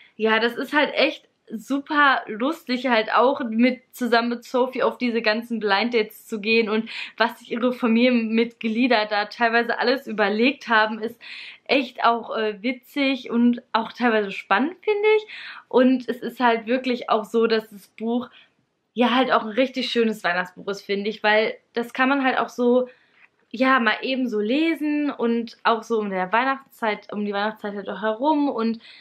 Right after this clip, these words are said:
es versprüht halt echt so Weihnachts- und Winter-Vibes und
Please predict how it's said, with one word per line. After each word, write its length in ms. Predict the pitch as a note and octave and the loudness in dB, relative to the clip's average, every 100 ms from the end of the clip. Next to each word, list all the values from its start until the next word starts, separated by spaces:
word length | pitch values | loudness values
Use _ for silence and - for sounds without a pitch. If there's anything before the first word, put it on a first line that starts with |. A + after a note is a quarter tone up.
| - | -16
es 220 | - A3+ - | -4 -4 -2
versprüht 560 | A#3 A#3 - A3+ A3+ | -4 -4 -6 -4 -4
halt 180 | A3 G3+ | -4 -2
echt 300 | - A3 - | -2 -2 -4
so 260 | G#3 G3 F#3 | -6 -4 0
Weihnachts- 400 | G3 G3 G3 - | 0 0 -4 -6
und 240 | F#3 - | -12 -6
Winter-Vibes 800 | G#3 G#3 G#3 F#3 F3+ F#3+ F#3+ - | -6 -2 -4 0 2 2 -2 -8
und 400 | - G3+ G#3 G#3 | -8 -6 -6 -10